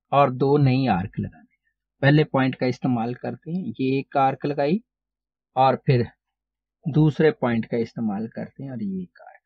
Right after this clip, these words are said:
लगाई। नए point को vertex पी से मिला दें। हम इसको,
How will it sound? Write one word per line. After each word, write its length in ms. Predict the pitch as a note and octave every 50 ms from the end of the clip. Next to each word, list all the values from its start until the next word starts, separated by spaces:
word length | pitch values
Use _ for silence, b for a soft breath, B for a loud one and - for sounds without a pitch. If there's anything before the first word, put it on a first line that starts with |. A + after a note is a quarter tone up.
| _ _
लगाई। 540 | _ _ _ _ _ _ _ - - C#3
नए 280 | D3+ D#3+ E3 E3+ F#3 F#3+
point 440 | F3+ - - D3 C3+ B2+ B2+ B2+ -
को 260 | _ - C#3+ C#3+ D3+ D#3 _ _ -
vertex 540 | C3+ C3+ C3+ B2 - - C#3 C3 - - - - _ _ _ _ _ _ _ _ _ _ _ _ _ _ _ _ _ _ -
पी 260 | E3+ D#3 D3+ D#3+ E3+
से 360 | E3 - - B2+ A2+ B2+ F#3 - _ _ _ _ _ C#3
मिला 200 | B2+ B2 G#2+ F2
दें। 200 | - - _ _ _ _ _ _ _ _ _ _ _ _ _ _ _ _ _ _ _ _ _ _ _ _ _ _ _ _ _ _ _ _ _ _ _ _ _ _ _ _ _ _ _ _ _ _ _ _ _ _ _ _ _ _ _ _ _ _ _ _ _ _ _ _ _ _ _ _ _ _ _ _ _ _ _ -
हम 200 | F3 G3+ G3+ F#3
इसको, 540 | F3 - - - - - E3 E3 E3 E3